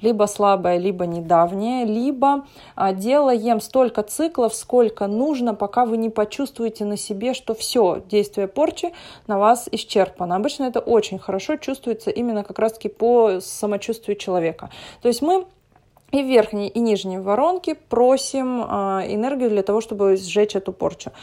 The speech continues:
При этом в верхней воронке мы просим энергию высших добрых сил для того, чтобы эта энергия помогла порчу сжечь. А в нижней воронке мы просим свой организм, свою энергетику мобилизироваться и дать те нужные ресурсы, и помочь самому себе,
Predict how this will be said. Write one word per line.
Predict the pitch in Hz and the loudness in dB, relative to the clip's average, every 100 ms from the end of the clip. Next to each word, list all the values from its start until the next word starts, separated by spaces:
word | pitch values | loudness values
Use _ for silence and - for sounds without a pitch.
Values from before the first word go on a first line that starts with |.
| - - | -20 0
При | 247 | 2
этом | 269 277 | 2 2
в | |
верхней | 277 269 233 | 2 2 0
воронке | 208 202 202 190 202 | 2 2 2 0 -4
мы | 208 | -2
просим | 226 220 214 220 | 0 -2 -2 0
энергию | 226 208 202 202 196 226 208 170 - 175 170 | 2 0 -2 -8 -4 2 4 2 0 -4 -4
высших | 185 226 214 - 175 | 0 0 0 -6 -6
добрых | 185 196 190 175 160 - | 0 4 4 2 -4 -6
сил | - 185 202 | -2 0 2
для | 220 220 | 0 0
того, | 220 220 | 0 -2
чтобы | 220 208 | -2 -4
эта | - 202 196 226 | 0 0 0 0
энергия | 220 233 226 233 | 0 -2 0 -2
помогла | 233 226 226 240 | -2 -2 2 2
порчу | 233 233 233 - 226 | 2 -2 -2 -2 -2
сжечь. | 208 226 214 - - - | 2 2 2 -10 -14 -4
А | 190 | 0
в | |
нижней | 254 349 311 311 | 2 4 4 4
воронке | 262 233 208 - | 4 4 2 0
мы | 202 202 | -4 -2
просим | - 269 294 294 277 - - - - | 2 2 2 0 -4 -6 -20 -16 -12
свой | - 240 269 247 | -6 2 4 6
организм, | 226 233 247 277 214 | 6 2 2 2 0
свою | 202 220 226 226 | -2 0 2 2
энергетику | 208 214 240 233 - | 0 0 -2 -2 -6
мобилизироваться | 202 202 214 214 202 196 254 247 220 208 214 - 214 180 | -4 -2 -2 -2 -2 -2 -2 0 0 0 -4 -4 -2 0
и | - | -2
дать | 190 214 202 202 | 0 2 2 0
те | 220 190 | -4 -2
нужные | 202 208 175 180 180 | 0 -2 -2 -6 -4
ресурсы, | 190 - 233 285 - - 240 | -4 -4 -4 -4 -6 -4 -2
и | - 190 | -4 -4
помочь | 202 214 202 - | -2 0 -2 -4
самому | 190 185 202 208 | -6 -4 -2 -4
себе, | - - 165 196 226 | -4 -10 -6 0 0